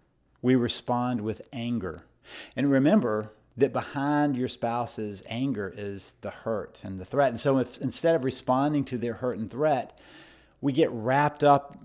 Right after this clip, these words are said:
responding to their anger. Not only that, but we don't express our own hurt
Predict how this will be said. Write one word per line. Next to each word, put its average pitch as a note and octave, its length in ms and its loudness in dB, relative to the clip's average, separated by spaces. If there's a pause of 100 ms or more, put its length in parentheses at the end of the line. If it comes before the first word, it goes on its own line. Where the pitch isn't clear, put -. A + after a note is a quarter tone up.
(120)
responding C3+ 480 2
to A#2+ 140 -6
their A2+ 180 -2
anger. B2 460 -8 (300)
Not F#3 180 8
only F#3+ 180 8
that, D#3 480 10
but C#3 360 8
we C#3+ 200 0
don't E3 220 8
express C#3 420 0
our B2+ 140 4
own D#3+ 220 4
hurt - 440 -4